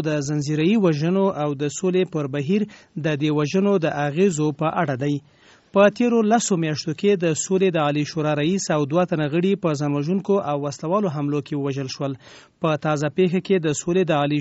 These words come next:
شورا د بندیانو د کمیټې مشر او د مشرانو جرګې غړی مولوي ارسلان رحماني په کابل ښار کې په وسلواله حمله کې ووژل شو. د تیر کال په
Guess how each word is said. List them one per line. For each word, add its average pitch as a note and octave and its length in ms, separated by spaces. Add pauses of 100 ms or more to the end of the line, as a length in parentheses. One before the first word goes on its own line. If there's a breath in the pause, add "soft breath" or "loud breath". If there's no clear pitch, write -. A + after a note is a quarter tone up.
شورا D#3 220
د E3 200
بندیانو E3 360
د E3+ 120
کمیټې D3 380
مشر G#3+ 240 (500 loud breath)
او D#3+ 60 (140)
د D#3+ 140
مشرانو G#3+ 380
جرګې D#3+ 320
غړی F#3+ 200 (100)
مولوي D#3+ 340 (120)
ارسلان E3+ 520
رحماني C#3+ 480 (420 loud breath)
په F3 220
کابل E3+ 340
ښار D#3 240
کې F3+ 180
په E3+ 140
وسلواله D#3 540
حمله C3+ 280
کې D3+ 80
ووژل C#3 400
شو. D3 160 (640 soft breath)
د F#3+ 180
تیر A3+ 220
کال G#3+ 180
په G3 160